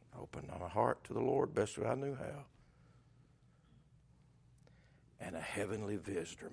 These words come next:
moved in. Moved inside. That didn't have anything to do with me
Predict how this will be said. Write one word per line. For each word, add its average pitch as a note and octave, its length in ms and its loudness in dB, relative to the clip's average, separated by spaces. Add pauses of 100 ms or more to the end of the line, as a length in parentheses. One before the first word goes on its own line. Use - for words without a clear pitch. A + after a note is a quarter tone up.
moved F2+ 240 -10
in. - 100 -10 (2750)
Moved C3 240 -10
inside. E3 320 -10 (3750)
That A2+ 120 2
didn't A2 140 0
have G#2 160 2
anything G#2+ 340 0
to G#2+ 60 2
do A#2 40 4
with A#2 120 4
me A2+ 200 0